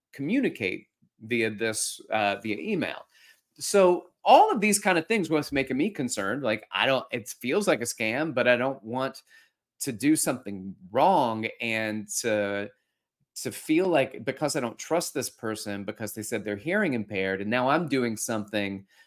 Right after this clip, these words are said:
against the hearing impaired community because I am concerned about the scams that I've gotten previously.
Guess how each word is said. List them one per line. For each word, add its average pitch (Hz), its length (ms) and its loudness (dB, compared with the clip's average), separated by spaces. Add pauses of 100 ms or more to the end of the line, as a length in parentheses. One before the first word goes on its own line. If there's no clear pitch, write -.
(120)
against 120 320 -4
the 113 80 -2
hearing 104 260 0
impaired 208 460 0
community 120 440 -2
because 117 380 -4 (160)
I 139 460 4 (520)
am 139 140 0
concerned 160 500 0
about 135 260 2
the 131 60 -12
scams 156 480 0
that 127 100 2
I've 127 140 -2
gotten 117 260 2
previously. 135 880 0